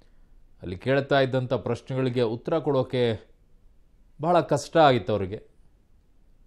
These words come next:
ಇಂಥ ಸಂದರ್ಭಗಳಲ್ಲಿ ಉತ್ತರ ಕೊಡೋಕ್ಕಾಗೋದಿಲ್ಲ, but ಫೇಸ್ ಮಾಡಬೇಕು.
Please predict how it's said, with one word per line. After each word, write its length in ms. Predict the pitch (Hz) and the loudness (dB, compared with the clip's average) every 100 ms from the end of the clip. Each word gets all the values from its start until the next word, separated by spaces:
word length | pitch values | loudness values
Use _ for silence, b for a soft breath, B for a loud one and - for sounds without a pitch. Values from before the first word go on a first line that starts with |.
| _ _ - | _ _ -18
ಇಂಥ 120 | 113 | -6
ಸಂದರ್ಭಗಳಲ್ಲಿ 720 | 135 139 139 160 147 147 147 151 | -4 -4 -2 0 2 2 4 2
ಉತ್ತರ 180 | 147 | 2
ಕೊಡೋಕ್ಕಾಗೋದಿಲ್ಲ, 760 | 143 143 139 151 160 202 - - - - - - - - - _ - | -2 0 4 6 8 6 4 -12 -20 -20 -20 -20 -20 -20 -20 _ -6
but 180 | 131 - | -6 0
ಫೇಸ್ 240 | 151 156 | 2 4
ಮಾಡಬೇಕು. 560 | 156 165 170 170 165 - | 6 6 8 8 6 2